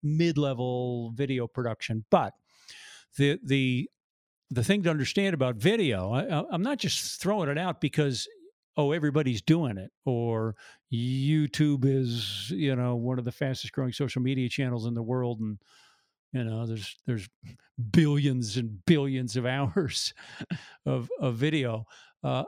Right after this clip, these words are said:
I'm, I'm saying that because it works. Um, i-, in, in the world that we're in, where trust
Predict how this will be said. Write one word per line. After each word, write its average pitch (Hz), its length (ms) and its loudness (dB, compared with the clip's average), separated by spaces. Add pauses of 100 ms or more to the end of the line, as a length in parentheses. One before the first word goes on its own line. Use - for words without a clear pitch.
I'm, 143 260 0 (140)
I'm 131 200 -2
saying 175 420 -2
that 131 280 0 (180)
because 135 920 0
it 156 160 -2
works. 123 640 -4 (520)
Um, 110 600 -4 (540)
i-, 175 120 0 (140)
in, 170 380 0
in 180 180 2
the 180 80 0
world 143 340 0
that - 80 0
we're 131 240 0
in, 117 340 -2
where 123 240 0
trust - 520 -2